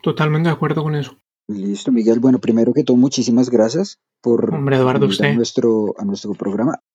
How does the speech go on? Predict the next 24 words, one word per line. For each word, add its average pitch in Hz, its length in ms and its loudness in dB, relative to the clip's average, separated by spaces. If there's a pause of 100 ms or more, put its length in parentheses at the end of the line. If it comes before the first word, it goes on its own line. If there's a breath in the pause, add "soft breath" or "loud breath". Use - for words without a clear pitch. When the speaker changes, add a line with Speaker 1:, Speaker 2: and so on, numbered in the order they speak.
Speaker 2:
por 143 120 0
acompañarnos 131 600 2
en 131 100 2
el 131 80 4
episodio 127 420 2
de 131 100 6
hoy. 170 220 4
Yo 120 160 2
lo 123 80 4
invito 139 240 2
a 160 40 4
usted 156 220 2
que 151 100 -2
esté 147 120 0
escuchando 143 400 -2
este 135 140 0
episodio 123 320 0
de 123 80 0
podcast - 480 -2 (100)
a 110 140 -4
que 101 160 0
se 110 120 0
vaya 107 440 0
a 127 320 -4